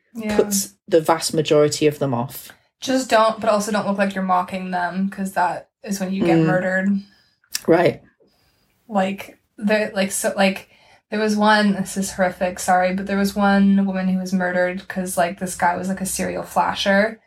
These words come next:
Speaker 1: and he flashed her and she just laughed in his
Speaker 2: Mm.
Speaker 1: face, and that was, that
Speaker 2: That
Speaker 1: was
Speaker 2: would be
Speaker 1: it.
Speaker 2: what I would do.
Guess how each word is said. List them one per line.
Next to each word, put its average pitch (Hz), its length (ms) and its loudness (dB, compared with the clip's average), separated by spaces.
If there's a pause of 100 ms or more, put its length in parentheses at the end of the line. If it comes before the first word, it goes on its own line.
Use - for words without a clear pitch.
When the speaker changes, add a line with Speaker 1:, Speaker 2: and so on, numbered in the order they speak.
(360)
Speaker 1:
and 190 100 -4
he 180 100 -2
flashed 180 480 0
her 202 120 2
and 190 100 2
she 190 100 -4
just 190 180 -2
laughed 190 560 0 (600)
in 202 120 -2
his 185 180 -2
Speaker 2:
Mm. 185 40 -4
Speaker 1:
face, 185 360 0
and 196 80 0
that 202 160 -4
was, - 480 -8 (380)
that 185 220 -2
Speaker 2:
That 180 140 6
Speaker 1:
was 185 120 4
Speaker 2:
would 165 40 -4
be 165 100 6
Speaker 1:
it. 160 80 4
Speaker 2:
what 156 140 4
I 175 140 4
would 170 160 2
do. 185 380 0